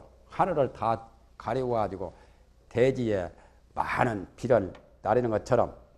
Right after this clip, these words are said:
법비가 막 이 대지에 흡족하게 내리는 그것을 비유해서 법운지라고 한 거예요. <clears throat> 법풍망이 중돼가지고 법운,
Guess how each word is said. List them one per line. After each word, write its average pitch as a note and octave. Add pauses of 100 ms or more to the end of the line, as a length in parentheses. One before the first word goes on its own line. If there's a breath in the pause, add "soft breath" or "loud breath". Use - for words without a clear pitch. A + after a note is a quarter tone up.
(160)
법비가 B2
막 A2+ (340 soft breath)
이 A#2+
대지에 B2 (380)
흡족하게 A#2 (280)
내리는 A2 (680 soft breath)
그것을 B2+ (120)
비유해서 B2 (300)
법운지라고 B2
한 G#3
거예요. G#2+ (120)
<clears throat> -
법풍망이 C#3+ (280)
중돼가지고 C#3+ (400)
법운, C3